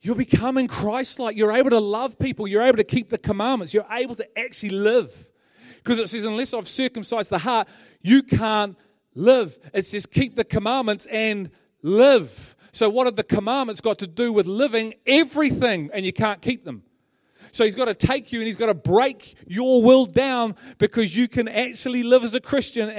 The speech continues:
have your will alive but not be able to enter all that he has. So you're outside of a reality that you should have stepped into, and you find yourself not being able to live. And if you're happy with that, that's fine. I'm not, though.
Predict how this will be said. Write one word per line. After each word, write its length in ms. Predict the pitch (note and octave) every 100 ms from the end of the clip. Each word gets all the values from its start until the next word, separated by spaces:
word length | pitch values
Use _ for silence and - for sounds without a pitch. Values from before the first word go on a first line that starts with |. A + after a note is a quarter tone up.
| F#3+
have 120 | G#3
your 220 | A3 G3+
will 280 | F#3 A#3 B3
alive 440 | A#3+ B3+ B3 A3
but 160 | F#3 G3
not 240 | F3 A3
be 80 | A3
able 120 | G#3+
to 120 | G#3 G#3+
enter 260 | G#3 G#3+ - _
all 380 | A#3 C4+ D4 B3+
that 160 | G#3+
he 180 | D#3+ G3+
has. 400 | F#3+ C#4 A#3+ A3+ - -
So 120 | -
you're 220 | G#3 A#3+ -
outside 640 | A#3+ B3+ - - C4+ C#4+
of 100 | B3+
a 60 | A3
reality 440 | G#3 B3 B3+ G3
that 100 | G3+
you 100 | A3
should 180 | F3 A#3+
have 80 | G3
stepped 340 | - - -
into, 400 | C#4 D4+ G3+ F#3+ - - _ _ _ _ _ _
and 140 | - D3+
you 80 | D3+
find 320 | F3+ E3+ E3+
yourself 400 | D3+ - D#3 C3+
not 200 | D#3 D#3
being 160 | D3
able 120 | C#3 C3+
to 60 |
live. 200 | C#3 F#3
And 120 | - E3+
if 80 |
you're 180 | F#3+ E4
happy 340 | C4+ C4+ C4 C4+
with 200 | B3+ -
that, 320 | C#4+ B3+ - _ _ _ _
that's 300 | - G#3 -
fine. 480 | - G3+ E3 G#2 F2 _ _ _ _ _ _ _ _ _ _ _ _ _ _ -
I'm 240 | A3 A3+
not, 360 | G#3 A3+ G3+ -
though. 280 | C3 G2+